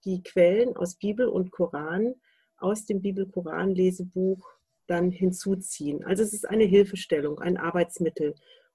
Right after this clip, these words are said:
um Themen, die, die, die in den Kerncurricula verankert sind,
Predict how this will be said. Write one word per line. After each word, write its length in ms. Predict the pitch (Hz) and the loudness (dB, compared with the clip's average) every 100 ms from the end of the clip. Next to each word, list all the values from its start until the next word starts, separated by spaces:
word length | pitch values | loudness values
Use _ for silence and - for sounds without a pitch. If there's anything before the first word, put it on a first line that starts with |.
| _ | _
um 440 | 208 214 226 226 _ _ _ _ _ _ _ | 2 4 2 -2 _ _ _ _ _ _ _
Themen, 640 | - 202 202 208 208 208 208 _ _ _ _ - | -2 6 6 6 4 2 -2 _ _ _ _ -2
die, 240 | 190 185 | 0 0
die, 360 | 185 185 175 180 | 0 2 0 0
die 160 | 208 | 2
in 80 | 202 | 4
den 120 | 180 | 4
Kerncurricula 760 | 180 202 214 190 196 196 185 175 | 2 0 2 2 2 4 2 2
verankert 540 | - - 175 180 175 | -2 -4 -2 -2 -4
sind, 500 | - 165 160 160 - | -2 0 0 -6 -16